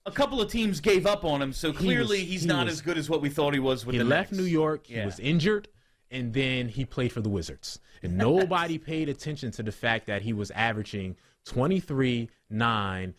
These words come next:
Speaker 2: playing good defense, and also averaged fifty,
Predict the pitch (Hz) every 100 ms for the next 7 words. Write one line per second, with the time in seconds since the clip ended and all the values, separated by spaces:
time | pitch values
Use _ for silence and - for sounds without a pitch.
0 | _ - 170 160 120 143 170 120 165 139
1 | 113 104 - _ _ 135 135 208 214 139
2 | 117 107 - _ _ _ 135 135 117 -
3 | - 202 220